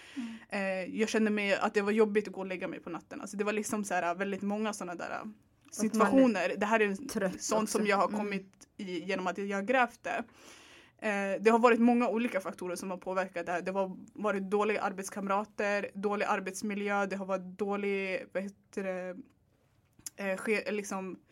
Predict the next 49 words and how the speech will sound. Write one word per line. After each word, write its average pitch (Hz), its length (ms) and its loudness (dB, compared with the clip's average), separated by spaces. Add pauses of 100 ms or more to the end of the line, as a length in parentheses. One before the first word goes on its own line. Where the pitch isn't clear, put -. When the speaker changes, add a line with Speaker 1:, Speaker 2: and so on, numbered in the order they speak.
(380)
Speaker 2:
eh, 202 180 0
mycket 220 420 6
av 202 120 4
så 202 140 -4
här 185 60 -2
studietiden 196 720 -4
är 175 280 -4
ju 180 80 -6
väldigt 190 340 -4
så - 60 -6
här, - 80 -6 (100)
allting 185 360 -2
är 185 60 -4
scenbelagt. 196 640 -2
Och 196 100 -8
jag 202 140 2
är 196 60 2
lite, 185 280 -6
lite 196 380 -2
av 185 60 -4
sån 190 240 -4
människa 190 280 -4
som 185 140 -6
jag 180 100 -6
ville 190 240 -6
ha, 196 200 -4 (560)
även 233 200 6
fast 220 180 0
jag 254 220 6
inte 214 140 -2
organiserar 190 440 -4
som 190 140 -8
själv, 190 240 -4
människa 214 400 -2
vill 202 180 -6
jag 190 140 -2
ändå 208 220 -2
ha 196 200 0
lite, 185 200 -6
lite 190 240 -6
struktur. 214 640 -2
Och 196 120 0
det 214 60 6
är - 20 8
Speaker 1:
Ja. 220 60 4
Speaker 2:
väldigt 220 220 2
svårt 196 360 -4
i 160 80 -4
universitetslivet. 180 1080 -8